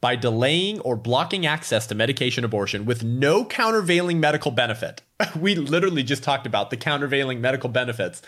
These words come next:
to the F D A requirements, namely that if they weren't there, you wouldn't be in, uh, you wouldn't be diagnosing ectopic pregnancies,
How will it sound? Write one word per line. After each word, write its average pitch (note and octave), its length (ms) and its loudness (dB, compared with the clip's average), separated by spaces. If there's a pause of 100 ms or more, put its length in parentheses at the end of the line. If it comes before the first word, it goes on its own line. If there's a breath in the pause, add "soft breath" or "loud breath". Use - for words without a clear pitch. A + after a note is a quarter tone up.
(240 loud breath)
to E3+ 100 4
the B2+ 200 2
F B2 160 0
D A#2+ 200 2
A A2 240 2 (160 loud breath)
requirements, B2 920 0 (220 loud breath)
namely C3+ 320 0
that B2+ 140 4
if A#2+ 120 0
they B2+ 80 2
weren't C3 320 0
there, C#3 320 4
you A2 160 -2
wouldn't C3 240 0
be B2 160 -2
in, A#2 320 -4
uh, G#2+ 460 2
you A#2 100 0
wouldn't B2+ 160 0
be A#2+ 120 2
diagnosing A2+ 480 0
ectopic - 380 -4
pregnancies, C#3+ 640 0